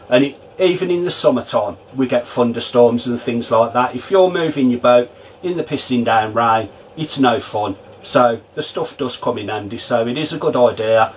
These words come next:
to get yourself some good gear. It's a good idea, before the winter if you can, to give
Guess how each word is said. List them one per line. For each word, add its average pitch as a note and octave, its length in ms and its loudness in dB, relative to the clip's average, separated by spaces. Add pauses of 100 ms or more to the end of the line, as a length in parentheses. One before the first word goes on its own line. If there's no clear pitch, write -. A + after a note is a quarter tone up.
(280)
to C3 120 -4
get A#2+ 180 0
yourself A#2 360 -2
some A2+ 240 -6
good G#2+ 240 -6
gear. G2 220 -4
It's - 200 -4
a D#3 60 -4
good G#3 220 0
idea, F#3+ 520 -4 (480)
before E3 440 0
the E3+ 100 -6
winter A2 500 -6
if - 160 -8
you B2+ 80 -4
can, - 260 -10 (880)
to - 120 -2
give C3 540 0